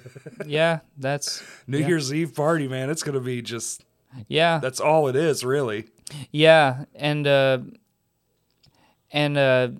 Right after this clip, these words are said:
Speaker 2: yeah, I love that dude to death.
Speaker 1: He's a wild dude.
Speaker 2: I, I've actually, uh, I've actually known him for, like, four years.
Speaker 1: No shit.
Speaker 2: Yeah. Um,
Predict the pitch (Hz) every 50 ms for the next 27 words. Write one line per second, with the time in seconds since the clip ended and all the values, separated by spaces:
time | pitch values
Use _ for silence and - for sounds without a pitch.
0 | - - - 131 123 120 117 113 113 117 - _ _ - - - 135 123 127 127
1 | 113 101 - 98 92 92 - 82 85 - - 73 - - 57 60 - - - _
2 | _ _ _ _ _ _ _ _ _ _ _ _ - - - 117 117 104 107 98
3 | 95 95 101 101 101 101 101 101 101 101 92 92 101 98 90 90 90 - _ _
4 | _ _ _ _ _ _ _ _ _ _ _ _ _ _ - - - 151 185 190
5 | - _ - - 160 180 196 208 214 208 - 202 185 175 156 143 131 127 123 120
6 | 120 - - - - 160 175 185 185 - 175 143 127 113 113 117 120 127 131 127
7 | 127 123 120 117 113 113 - - 107 101 101 98 98 98 101 98 95 90 - -
8 | - - - - 110 113 117 113 107 104 101 104 101 101 98 95 95 101 107 -
9 | - 196 226 220 - - 233 214 147 - - - - - - 131 139 143 135 131
10 | 127 131 151 - - _ _ - 147 147 147 147 147 147 147 143 - -